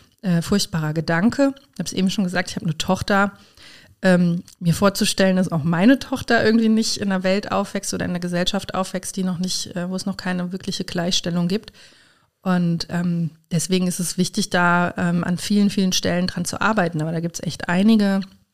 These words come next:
Punkte, die wirklich harte Nüsse sind. Beispielsweise das Thema Gewalt ist, äh, für mich eins, also nicht das einzige, aber eins der krassesten,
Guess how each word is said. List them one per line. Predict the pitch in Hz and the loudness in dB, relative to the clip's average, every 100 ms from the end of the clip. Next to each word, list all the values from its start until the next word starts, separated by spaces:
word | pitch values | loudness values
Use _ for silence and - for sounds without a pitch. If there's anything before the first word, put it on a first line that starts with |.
| _ _ _ - - | _ _ _ -10 -2
Punkte, | 226 226 - 180 | 2 2 0 0
die | 185 | 0
wirklich | 170 - 180 - | 0 -2 -4 -2
harte | 175 170 185 | -4 -2 -2
Nüsse | 208 - | 0 0
sind. | 214 214 208 | 0 0 0
Beispielsweise | 180 - 180 170 165 | -2 -2 -4 -2 0
das | 165 160 | -2 -4
Thema | 175 165 | -2 -2
Gewalt | 160 160 165 226 - - _ _ _ _ _ _ | 0 2 4 2 -2 -14 _ _ _ _ _ _
ist, | 202 175 - - 175 | -4 -2 -2 -4 -4
äh, | 170 | -4
für | - 185 | -2 0
mich | 196 - - | 0 0 0
eins, | 185 208 - - - - _ _ _ _ _ | 0 0 0 -4 -8 -18 _ _ _ _ _
also | 170 151 160 | -4 -4 -6
nicht | 185 - | -10 -6
das | 160 - | -6 -4
einzige, | 160 165 - 220 247 269 - | -2 -2 -2 -4 -4 -6 -4
aber | 170 165 160 165 - - - _ - | -2 0 0 -2 -8 -20 -20 _ -4
eins | 185 175 - | -2 0 -2
der | 170 156 175 156 _ - | -2 0 -2 -6 _ -8
krassesten, | - 190 202 - 175 - - 170 165 | -2 2 2 0 -2 -4 -4 -2 -4